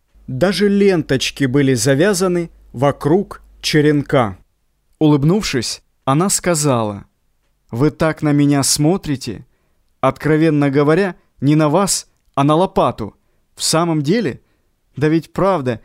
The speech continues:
это должно быть смешно с непривычки, а вы посмотрите вокруг". Я последовал её совету и тут только заметил, что лопаты были у многих, завёрнутые в тряпки,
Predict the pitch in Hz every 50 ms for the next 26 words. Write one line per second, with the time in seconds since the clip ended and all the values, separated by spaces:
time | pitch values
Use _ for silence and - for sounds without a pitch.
0 | _ _ _ - 151 160 196 180 190 196 190 160 180 202 190 185 175 - - 190
1 | 185 180 - - 202 233 220 - - 151 143 - 156 165 180 190 175 - - -
2 | 131 110 - - _ _ _ _ - 131 165 220 220 214 220 - - 220 226 214
3 | - 208 214 202 - 175 160 165 185 185 - 175 147 123 101 - - - _ _
4 | _ _ _ _ _ _ _ - 113 131 180 226 - 208 208 - - 202 202 208
5 | 202 185 185 180 175 165 - - 143 131 147 147 143 143 135 - - 139 135 143
6 | 214 226 - 160 139 120 - - _ _ _ _ - 156 151 - _ _ - 214
7 | 233 226 190 - - - - 185 180 165 - - 156 135 147 160 165 214 247 220
8 | - 156 139 - - - _ _ - - - - 170 160 160 170 165 - - -
9 | 226 240 233 - 214 202 165 160 208 214 196 196 - - - 185 185 175 175 180
10 | 202 233 214 156 123 120 110 - _ _ _ _ _ _ _ _ _ _ - 123
11 | 120 151 151 147 220 247 226 190 165 151 - - 135 123 - - - 143 151 180
12 | 208 202 - - - 175 160 165